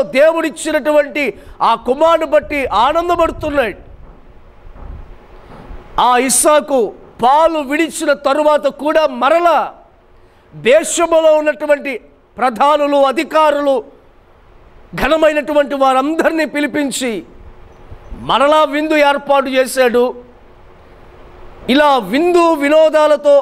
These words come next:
ఆనందిస్తున్నటువంటి ఆ యొక్క దినాలలో ఆకాశము నుండి సమస్తాన్ని పరిశీలిస్తున్న మన దేవుడు అబ్రహామును పరిశీలించాలి.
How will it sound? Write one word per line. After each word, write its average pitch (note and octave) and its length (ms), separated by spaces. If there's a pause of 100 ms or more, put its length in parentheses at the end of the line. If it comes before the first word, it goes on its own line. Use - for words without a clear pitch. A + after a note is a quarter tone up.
ఆనందిస్తున్నటువంటి C4 1120 (840)
ఆ A3 80
యొక్క A#3+ 260
దినాలలో C4 580 (1200)
ఆకాశము D#4 760
నుండి D4+ 300 (240)
సమస్తాన్ని D4+ 840
పరిశీలిస్తున్న C#4+ 1000
మన C4+ 200
దేవుడు C4 420 (1200)
అబ్రహామును D4+ 840 (260)
పరిశీలించాలి. C#4 1040